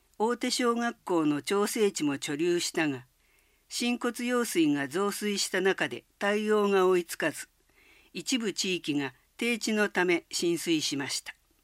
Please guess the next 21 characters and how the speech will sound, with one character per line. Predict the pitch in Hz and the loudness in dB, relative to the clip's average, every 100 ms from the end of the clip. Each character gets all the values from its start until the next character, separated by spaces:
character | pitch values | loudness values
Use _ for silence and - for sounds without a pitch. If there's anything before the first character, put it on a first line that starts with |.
| _ _ _ _ _ _ _ _ _ _ - | _ _ _ _ _ _ _ _ _ _ -4
毎 | 220 247 | 0 0
回 | 240 247 240 | 2 0 0
こ | 226 | -2
の | 233 | 0
よ | 254 247 | 0 0
う | |
な | 185 156 | 2 0
状 | 147 165 | 2 0
況 | 156 165 165 | 2 2 4
な | 160 | 2
の | 147 131 | 0 -4
で、 | 127 127 _ _ - | -10 -14 _ _ -12
既 | - 240 | -4 -2
存 | 240 | 0
の | 247 240 | 0 -2
ポ | 247 240 | -2 -2
ン | 214 | -2
プ | 160 | 0
以 | 160 156 | 2 2
外 | 143 131 | 2 -2
に | 123 127 | -6 -10